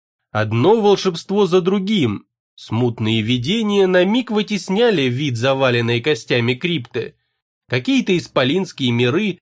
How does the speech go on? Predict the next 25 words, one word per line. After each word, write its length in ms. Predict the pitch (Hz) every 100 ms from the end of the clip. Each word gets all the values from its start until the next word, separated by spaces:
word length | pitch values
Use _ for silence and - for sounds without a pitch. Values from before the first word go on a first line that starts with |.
| _ _
по 120 | 123
которым 400 | 156 156 262 220
катились 520 | 208 202 262 254 196
громадные 680 | 151 151 151 185 147 143 147
огненные 760 | 185 151 127 120 120 117 113 107
валы, 540 | 107 190 208 175 151 -
испепеляя 720 | 107 - 117 147 190 233 185
всё, 640 | 139 - 170 151 107 85 _ _ -
и 140 | 233
живое, 600 | 151 131 113 180 226 165
и 160 | 147 120
неживое, 880 | 113 104 101 110 127 214 165 117 - _ _ _ -
сжигая 640 | 98 110 117 214 240 214
даже 320 | 170 240 214 220
песок 480 | 214 202 226 233
и 100 | 208
камни, 640 | 190 254 226 131 104 101 - _ _ _
так 220 | 180 240 -
что 240 | - 135
оставалась 640 | 123 - 160 254 240 196
лишь 160 | 190 175
раскалённая 920 | 165 156 - 143 165 208 147 120 101
текучая 640 | - 131 123 254 - 214
подложка 720 | 180 175 151 147 220 233 - 151
континентов. 1040 | 143 139 127 131 123 104 92 92 87 _